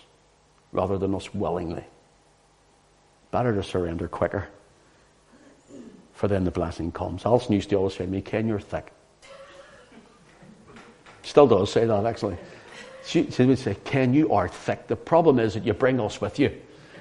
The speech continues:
You run round the mountain, you travel round and round and round that mountain," says, "until suddenly the light bulb comes on, you go, 'Oh yes, Lord, okay, I'll do it.'"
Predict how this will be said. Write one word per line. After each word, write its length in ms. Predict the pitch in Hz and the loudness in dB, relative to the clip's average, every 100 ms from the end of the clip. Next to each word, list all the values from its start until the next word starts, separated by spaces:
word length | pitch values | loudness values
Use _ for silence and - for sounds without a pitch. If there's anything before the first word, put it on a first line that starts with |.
| - - - | -20 -20 0
You 140 | 127 127 | 6 10
run 280 | 135 165 151 | 12 12 12
round 240 | 139 135 | 10 8
the 80 | 104 | 6
mountain, 540 | 101 107 113 120 110 | 6 6 6 4 4
you 80 | 101 | 2
travel 460 | - - 135 147 123 | 2 4 8 10 10
round 260 | 120 117 | 8 6
and 140 | 104 98 | 4 4
round 200 | 104 101 | 4 4
and 140 | 98 | 2
round 220 | 104 98 | 2 2
that 180 | 92 98 | 2 0
mountain," 380 | 90 95 110 101 | -2 -2 -2 -2
says, 280 | - 104 - - - | 2 2 0 -10 -2
"until 420 | 120 113 175 165 | 0 4 6 6
suddenly 480 | 151 135 123 123 113 | 6 4 4 4 2
the 100 | 101 | 2
light 240 | 98 120 127 | 2 2 4
bulb 220 | 113 101 | 4 4
comes 180 | 104 101 | 2 2
on, 140 | 98 | 4
you 80 | 98 | 4
go, 80 | 104 | 4
'Oh 140 | 131 | 4
yes, 240 | 131 127 123 | 2 2 2
Lord, 160 | 117 | 2
okay, 220 | 123 110 | 0 -2
I'll 120 | 95 101 | -4 -4
do 160 | 92 | -4
it.'" 160 | 101 | -6